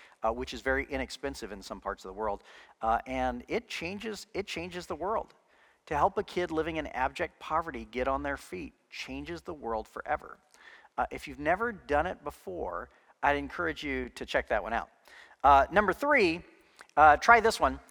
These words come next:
Uh, if you have a charity that you like to give to, like Compassion International or anything else,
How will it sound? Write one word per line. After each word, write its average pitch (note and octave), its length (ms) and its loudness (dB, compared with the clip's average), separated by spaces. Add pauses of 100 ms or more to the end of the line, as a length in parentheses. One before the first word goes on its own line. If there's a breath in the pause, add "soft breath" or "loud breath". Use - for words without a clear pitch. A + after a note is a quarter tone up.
(240 soft breath)
Uh, D3 140 6
if F3 120 -2
you C#4+ 140 -2
have A#3+ 300 8
a E3 520 2 (180)
charity F#3+ 460 4
that D#3 160 -2
you F3 120 0
like E3 160 8
to D3+ 60 -16
give C#3+ 140 0
to, B2 240 -4
like C#3+ 200 4
Compassion C3+ 420 2
International A#2+ 540 -2
or A#2+ 100 0
anything B2+ 300 -4
else, A2 240 0